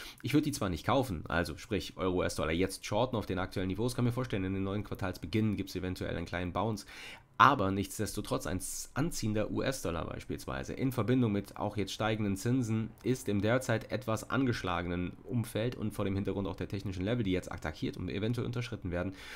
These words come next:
eventuell ein Grund davon oder dafür dann davon auszugehen, dass es erstmal weitere Abschläge gibt. Also,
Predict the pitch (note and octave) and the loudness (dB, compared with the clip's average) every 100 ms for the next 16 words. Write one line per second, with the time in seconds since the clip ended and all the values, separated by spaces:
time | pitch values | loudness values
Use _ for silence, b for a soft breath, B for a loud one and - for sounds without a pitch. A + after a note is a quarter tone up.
0 | B - G2 A2+ A#2 G#2+ F#2+ F#2+ F#2 G2 | B -2 2 4 4 2 2 0 0 -2
1 | - F2+ F#2+ G#2+ G2 B B B - F#2+ | -2 -4 -2 -2 -2 B B B -4 0
2 | G2 G2 G2+ F#2 F#2 F#2 - - F#2 - | 2 2 0 -2 -2 -2 -2 -2 -4 -4
3 | F#2 F2 E2+ B B - E2+ E2+ - - | -2 0 -2 B B -8 -6 -4 -6 -4
4 | F2+ F2 - D#2+ F#2 E2+ - - - C#2+ | -2 -2 -2 -4 -4 -6 -6 -10 -10 -10
5 | - - - - - - - D#2+ | -8 -10 -12 -16 -20 -8 -4 -4